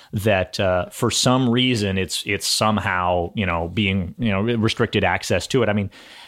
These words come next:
they published so much of the letter and of the communications between, uh, Greenberg and Stone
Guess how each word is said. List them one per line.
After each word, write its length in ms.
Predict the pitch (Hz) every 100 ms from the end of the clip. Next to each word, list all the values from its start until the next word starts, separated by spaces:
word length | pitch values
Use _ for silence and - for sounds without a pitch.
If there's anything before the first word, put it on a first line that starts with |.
| - - - -
they 140 | 214 233
published 540 | - - 190 156 -
so 180 | 202 185
much 480 | 131 139 110 - -
of 180 | 131 113
the 100 | 107
letter 480 | 90 123 107 90 98
and 240 | 143 147 147
of 100 | 113
the 60 |
communications 720 | 120 127 107 - 135 127 113 101
between, 500 | - 110 101 95 -
uh, 220 | 101 92
Greenberg 480 | 87 110 113 104 92
and 160 | 87
Stone 540 | - - 156 120 95